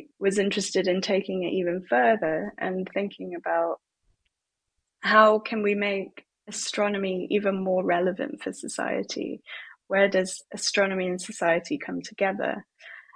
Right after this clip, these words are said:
And that kind of led me to sustainable development and thinking of,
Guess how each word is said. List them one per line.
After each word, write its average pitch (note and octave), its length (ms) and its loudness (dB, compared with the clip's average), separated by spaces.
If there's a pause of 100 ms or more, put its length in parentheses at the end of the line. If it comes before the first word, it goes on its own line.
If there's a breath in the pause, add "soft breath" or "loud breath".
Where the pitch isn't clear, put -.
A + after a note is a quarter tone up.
(140)
And G#3 640 4 (500)
that G#3+ 440 6
kind A3 120 0
of G#3 80 0
led G3+ 220 6
me G#3 200 0
to G3+ 360 0
sustainable G3+ 680 -2
development G3+ 880 2
and F#3 160 -4
thinking F#3+ 560 -4
of, F#3 220 -2